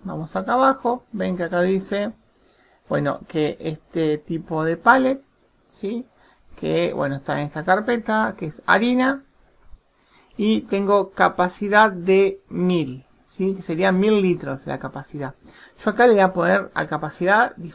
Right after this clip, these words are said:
vamos a, a cambiar la capacidad. Vamos a ponerle por ejemplo, en lugar de mil, vamos a ponerle cinco mil litros. Recuerden que ustedes le pueden poner la capacidad que ustedes quieran. Ahora yo,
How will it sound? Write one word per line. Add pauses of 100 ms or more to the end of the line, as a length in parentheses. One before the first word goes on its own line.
vamos
a,
a
cambiar
la
capacidad.
Vamos
a
ponerle (500)
por
ejemplo, (100)
en
lugar
de
mil, (320)
vamos
a
ponerle
cinco
mil
litros. (800)
Recuerden
que
ustedes
le
pueden
poner
la
capacidad
que
ustedes
quieran. (320)
Ahora
yo,